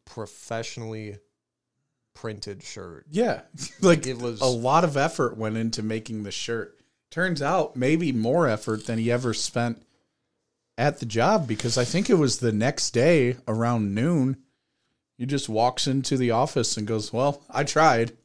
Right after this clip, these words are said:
Speaker 2: I went, "What?"
Speaker 1: Oh, man. It
Speaker 2: <laughs> He's like, "I can't do it." I j-, "Do what?"
Speaker 1: Yeah.
Speaker 2: "I can't work here. I can't handle it."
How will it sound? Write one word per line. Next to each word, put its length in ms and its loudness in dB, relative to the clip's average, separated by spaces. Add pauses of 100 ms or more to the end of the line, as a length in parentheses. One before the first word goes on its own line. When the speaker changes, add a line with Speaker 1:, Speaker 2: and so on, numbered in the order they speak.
(360)
Speaker 2:
I 60 -2
went, 200 2
"What?" 540 0 (140)
Speaker 1:
Oh, 420 -6
man. 340 -6
It 280 -6 (140)
Speaker 2:
<laughs> 160 -20
He's 140 0
like, 300 0
"I 100 0
can't 260 -2
do 220 8
it." 180 2 (480)
I 60 -6
j-, 240 -10
"Do 140 0
what?" 480 6 (760)
Speaker 1:
Yeah. 220 0
Speaker 2:
"I 40 4
can't 180 4
work 220 2
here. 140 4
I 60 2
can't 220 2
handle 340 0
it." 80 -6